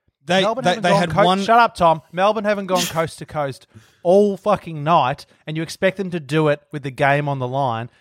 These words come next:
Speaker 2: They're idiots. They prove time and again that when they have a chance, they fuck it up anyway. So Melbourne weren't gonna do anything. They're, I'm so sick of Melbourne. I have a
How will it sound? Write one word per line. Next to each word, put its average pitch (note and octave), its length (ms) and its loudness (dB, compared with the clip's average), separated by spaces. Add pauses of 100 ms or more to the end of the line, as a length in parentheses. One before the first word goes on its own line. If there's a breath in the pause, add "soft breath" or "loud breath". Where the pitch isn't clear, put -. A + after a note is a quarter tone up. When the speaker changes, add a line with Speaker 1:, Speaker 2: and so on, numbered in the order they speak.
Speaker 2:
They're F#3+ 200 2
idiots. G3+ 340 -4
They F3 140 0
prove A#3+ 320 -2
time F3+ 260 2
and C#3+ 80 -2
again D3 280 -2
that C3+ 100 -8
when C#3+ 100 -2
they D3 60 -2
have C#3+ 160 -2
a C3 40 -6
chance, C#3 300 -4
they C3 120 -6
fuck - 280 -2
it C3 60 -2
up A#2 160 0
anyway. A2+ 440 -6 (240 soft breath)
So F#3 140 -6
Melbourne A#3 300 2
weren't F#3+ 180 -4
gonna D#3+ 160 -6
do C3+ 260 -4
anything. C#3 380 -10 (640)
They're, F#3+ 140 -8 (560)
I'm - 400 -20
so F4+ 180 -2
sick - 340 -4
of A2+ 80 -6
Melbourne. A2 440 -6 (460)
I F3 100 4
have C#4+ 40 2
a C#4+ 40 0